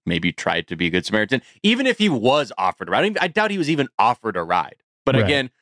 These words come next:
Speaker 1: I don't know how kind Chicagoans are. If you're stumbling drunk to,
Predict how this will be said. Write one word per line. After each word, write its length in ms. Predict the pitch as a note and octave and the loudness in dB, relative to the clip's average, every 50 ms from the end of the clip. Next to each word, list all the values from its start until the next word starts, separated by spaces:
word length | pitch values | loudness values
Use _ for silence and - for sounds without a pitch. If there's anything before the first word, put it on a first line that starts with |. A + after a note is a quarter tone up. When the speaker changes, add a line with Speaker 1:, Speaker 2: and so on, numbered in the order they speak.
| _ _ _ - | _ _ _ -2
Speaker 1:
I 80 | A#2+ C#3+ | 0 0
don't 120 | D#3 D3 | 2 2
know 100 | D3 C3+ | 0 2
how 420 | C3 B2+ B2 A#2+ A#2 A2+ A2+ - _ _ _ _ - | 2 2 2 4 2 2 0 -2 _ _ _ _ -4
kind 400 | - A2+ A#2+ B2 B2+ C3+ C3 B2 _ _ - | -2 0 0 0 -2 -4 -6 -8 _ _ -6
Chicagoans 720 | - - G#2 - A#2 A2+ A#2+ B2 C3 C3+ C#3 C#3 C3+ C3 | -2 -2 0 0 0 0 0 0 -2 -2 0 0 0 2
are. 280 | A#2+ C3+ C3+ C3+ C#3 C#3 _ _ _ _ | 4 4 4 4 2 -2 _ _ _ _
If 140 | - A2+ G2 | -2 -2 0
you're 80 | B2 B2+ | 2 0
stumbling 460 | - - - B2+ B2+ C3 B2+ B2 A2+ | 0 2 2 2 2 2 2 0 0
drunk 240 | F#2 A2+ A#2 A#2+ - | 2 0 0 0 -2
to, 160 | - A#2+ A2 | -6 -8 -8